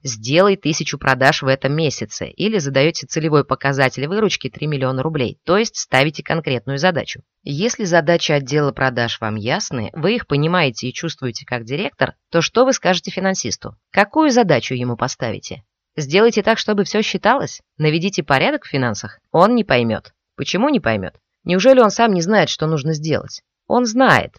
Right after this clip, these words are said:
но его знания и ваши потребности могут различаться. Его знания могут быть избыточны или недостаточны для ваших потребностей. Да и как вы поймете, что результат достигнут?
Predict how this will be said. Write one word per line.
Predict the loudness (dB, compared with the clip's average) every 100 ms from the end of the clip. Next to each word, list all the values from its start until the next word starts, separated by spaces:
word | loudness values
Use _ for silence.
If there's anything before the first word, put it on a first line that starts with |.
| _
но | 4 4
его | 6 4
знания | 2 2 2 4 2
и | 0 -2
ваши | 2 2 0
потребности | -2 0 0 2 0 -2
могут | -2 0 0 0
различаться. | -2 -2 -2 -2 -4 -8 -12 _ _ _
Его | -2 0 0
знания | 2 0 2 2
могут | 0 0 0
быть | -2 -4 -4
избыточны | -6 -4 -8 -8 -8 -4 -4
или | -2 -2 0
недостаточны | 0 0 0 0 0 -2 -6 -2
для | 0
ваших | 2 0 -2 -2
потребностей. | 0 0 -2 -4 -8 -10 -12 -4
Да | 2
и | 2
как | 2 2
вы | 2
поймете, | 4 4 2 2 -2
что | 0 0
результат | 2 2 2 4 2
достигнут? | 2 -6 -6 -6 -6 -10